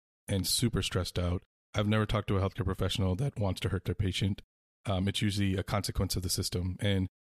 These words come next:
throughout my life, I've grown up with, you know, it's been, it's been, um, like, nailed into my head. You are as good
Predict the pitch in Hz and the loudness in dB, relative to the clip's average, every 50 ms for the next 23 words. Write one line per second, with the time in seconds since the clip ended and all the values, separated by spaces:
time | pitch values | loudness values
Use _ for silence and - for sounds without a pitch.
0 | _ _ - 117 113 110 113 110 101 101 98 98 95 - 104 98 92 92 - 98 | _ _ -2 0 0 2 2 2 2 2 2 2 0 0 0 -2 -2 0 0 0
1 | 95 95 92 90 - - 101 95 92 90 90 92 98 - - - - 110 101 98 | 2 2 2 0 -2 -2 -2 0 0 0 0 -2 -4 -8 -12 -4 0 2 2 2
2 | 98 - - 113 104 - - 107 - - 104 98 95 107 - - _ _ _ _ | 2 2 2 0 0 0 -2 -4 0 2 2 2 0 -2 -8 -18 _ _ _ _
3 | _ _ - - 95 90 90 90 92 92 90 90 _ _ - - 107 110 117 117 | _ _ -6 -2 0 0 0 0 0 0 -2 -4 _ _ -4 0 2 2 4 4
4 | 113 107 101 95 - 101 92 90 95 95 92 90 95 - _ _ _ _ _ _ | 4 2 2 2 2 2 2 4 4 4 2 2 0 -4 _ _ _ _ _ _
5 | _ - - 107 110 113 113 113 107 104 101 98 - - 113 104 104 101 | _ -4 0 2 4 4 4 4 4 4 2 2 0 2 4 4 4 4